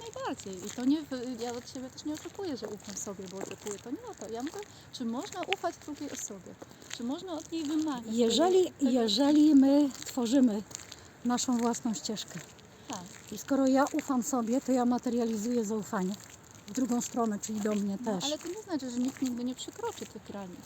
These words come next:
Speaker 2: No, no tak.
Speaker 1: No
Speaker 2: No to
Speaker 1: właśnie.
Speaker 2: nie jest tak, że nie przekroczy,
Speaker 1: No
Speaker 2: bo
Speaker 1: właśnie.
Speaker 2: ty nie wiesz, kto na drodze się pojawi.
Speaker 1: Nie, ja mam na myśli te konkretne osoby.
Speaker 2: Ach, ty, no,
Speaker 1: Partnerstwo.
Speaker 2: ko-, ona ma, on-,
Speaker 1: Partnerstwo.
Speaker 2: ona ma
Speaker 1: No bo ja
Speaker 2: konkretną
Speaker 1: o tym
Speaker 2: osobę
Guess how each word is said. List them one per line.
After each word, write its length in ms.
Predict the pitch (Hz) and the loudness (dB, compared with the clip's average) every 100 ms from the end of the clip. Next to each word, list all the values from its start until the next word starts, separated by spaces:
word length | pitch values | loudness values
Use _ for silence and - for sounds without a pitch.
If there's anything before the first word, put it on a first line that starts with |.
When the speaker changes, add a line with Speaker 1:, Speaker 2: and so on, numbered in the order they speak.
| - | -8
Speaker 2:
No, 240 | 190 185 220 - - - | -2 0 0 -6 -18 -6
no 180 | 208 180 | -2 0
tak. 360 | - 440 - - - | 4 4 2 -8 -14
Speaker 1:
No 60 | 214 | -10
Speaker 2:
No 60 | |
to 60 | 440 | -4
Speaker 1:
właśnie. 240 | 508 - | -4 -2
Speaker 2:
nie 180 | 196 349 | 0 2
jest 140 | - - | 0 0
tak, 160 | 202 | -2
że 100 | 190 196 | 0 0
nie 140 | 190 | -2
przekroczy, 380 | - 202 190 214 | -4 -8 -6 -4
Speaker 1:
No 60 | 214 | -2
Speaker 2:
bo 60 | 220 | 2
Speaker 1:
właśnie. 160 | 285 359 | 6 6
Speaker 2:
ty 80 | 440 | 6
nie 60 | |
wiesz, 160 | 226 - - - - | 2 0 -8 -18 -16
kto 160 | - 254 | -2 2
na 160 | 240 | 4
drodze 320 | 214 208 185 | 4 2 0
się 140 | 190 190 | -2 -4
pojawi. 440 | - 180 175 185 - - - - - | -2 -2 -2 -6 -10 -12 -14 -14 -10
Speaker 1:
Nie, 200 | 240 254 | -8 -6
ja 100 | 233 | -6
mam 140 | 262 | -6
na 120 | 349 | -6
myśli 280 | 403 415 - | -8 -12 -10
te 300 | 415 466 466 | -10 -12 -14
konkretne 500 | 453 480 480 480 453 | -12 -10 -10 -10 -14
osoby. 380 | - - 277 214 240 | -14 -10 -10 -8 -4
Speaker 2:
Ach, 180 | 254 | 0
ty, 100 | 294 | 10
no, 120 | 302 285 | 12 12
Speaker 1:
Partnerstwo. 340 | - 269 294 | 10 8 8
Speaker 2:
ko-, 80 | - | 8
ona 160 | 415 392 | 6 8
ma, 120 | 349 | 8
on-, 200 | 311 285 | 8 6
Speaker 1:
Partnerstwo. 280 | 359 285 233 190 | 4 2 -2 10
Speaker 2:
ona 100 | 330 | 12
ma 120 | 359 | 12
Speaker 1:
No 80 | 247 | 8
bo 140 | 427 | 6
ja 40 | 277 | 10
Speaker 2:
konkretną 320 | - 339 440 | 12 12 12
Speaker 1:
o 80 | 440 | 4
tym 20 | 415 | 6
Speaker 2:
osobę 120 | 320 | 4